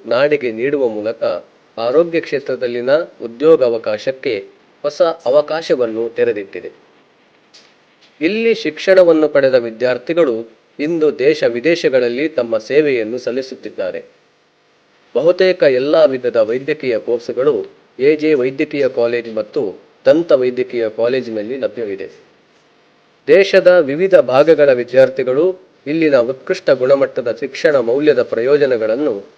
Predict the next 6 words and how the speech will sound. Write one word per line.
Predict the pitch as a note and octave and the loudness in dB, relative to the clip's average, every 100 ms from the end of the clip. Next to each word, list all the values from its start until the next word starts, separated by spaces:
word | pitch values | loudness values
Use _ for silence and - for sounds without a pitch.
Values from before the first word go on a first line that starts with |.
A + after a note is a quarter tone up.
| _ | _
ಈಗಾಗಲೇ | B2 C#3+ C#3+ B2+ A#2+ D3 | -4 4 4 4 0 0
ಪಡೆದುಕೊಳ್ಳುತ್ತಿದ್ದಾರೆ. | A#2 C3 C#3+ A#2+ G#2+ G2+ F#2+ - - - _ _ _ _ _ _ _ _ _ _ _ _ _ _ _ _ _ _ _ _ _ | -2 -2 -2 -4 -6 -8 -8 -6 -8 -12 _ _ _ _ _ _ _ _ _ _ _ _ _ _ _ _ _ _ _ _ _
ಪ್ರಪಂಚಾದ್ಯಂತ | D3 C#3+ G#3 G#3+ F#3+ D#3+ C#3 C#3 C#3 D#3 B2+ G#2+ - | 0 4 0 2 2 2 2 0 2 2 2 -2 -2
ವೈದ್ಯಕೀಯ | C3 D#3+ G#3 F#3+ F3 D#3 | -2 0 0 0 2 0
ಕ್ಷೇತ್ರದಲ್ಲಿ | C3+ - C#3+ D3 C3+ B2+ C3 A#2+ | 0 -4 -2 -2 -2 0 0 -2
ಇವತ್ತು | A#2 A#2 - B2 | -4 -4 -4 -4